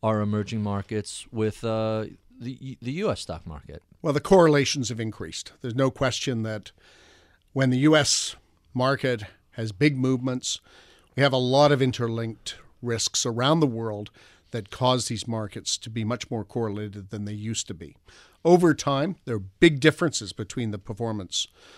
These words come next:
Speaker 2: of the emerging markets and the U S market, but on a short-term basis, the correlations are pretty high.
Speaker 1: So, so let's talk about those performance, um, metrics.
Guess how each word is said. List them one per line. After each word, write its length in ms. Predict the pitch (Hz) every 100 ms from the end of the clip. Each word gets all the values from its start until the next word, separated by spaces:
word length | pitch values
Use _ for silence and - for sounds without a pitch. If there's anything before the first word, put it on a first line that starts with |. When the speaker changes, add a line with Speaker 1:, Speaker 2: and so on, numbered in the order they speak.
| - _ -
Speaker 2:
of 460 | 110 101 - -
the 80 | 131
emerging 400 | 113 113 107 107
markets 480 | 107 104 - - -
and 100 | 113
the 80 | 107
U 200 | 107 101
S 180 | 101 -
market, 420 | 117 117 - - _ _ _ _ _ -
but 420 | 123 117 - - - _ _
on 100 | 123
a 60 | 107
short-term 520 | - 165 - 123 110
basis, 440 | 104 101 - - -
the 80 |
correlations 600 | - 127 107 101 - 104
are 40 | 92
pretty 240 | - 98
high. 340 | 80 92 78 76
Speaker 1:
So, 200 | - 165 -
so 180 | -
let's 240 | 175 185 -
talk 220 | - 175
about 240 | 170 156
those 220 | - 139 -
performance, 1080 | - 127 - 139 131 131 123 110 - - -
um, 540 | 110 104 98 95 90 90
metrics. 680 | 110 107 - 104 - - -